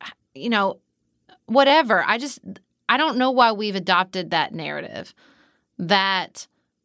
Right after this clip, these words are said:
the presence of any violence or direct action on the, there's lots of violence present in the history of political movements in the United States, political movements that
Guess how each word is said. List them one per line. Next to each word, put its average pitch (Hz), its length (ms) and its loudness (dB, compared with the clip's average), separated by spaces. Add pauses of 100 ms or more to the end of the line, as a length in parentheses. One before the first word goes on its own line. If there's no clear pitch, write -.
(120)
the 175 100 -6
presence 208 400 0
of 175 160 -2 (160)
any 214 720 0 (840)
violence 196 560 2
or 185 140 -8
direct 175 440 -6
action 175 640 -4
on 170 140 -6
the, 160 220 -8
there's 262 280 -2
lots 320 320 2
of 302 100 2
violence 208 800 0 (800)
present 196 720 -2 (380)
in 202 140 2
the 196 80 4
history 190 920 0
of 180 160 0
political 214 420 0
movements 175 440 0
in 170 60 -2
the 160 80 0
United 151 280 -2
States, - 400 -4
political 233 440 2
movements 202 540 0
that 165 440 0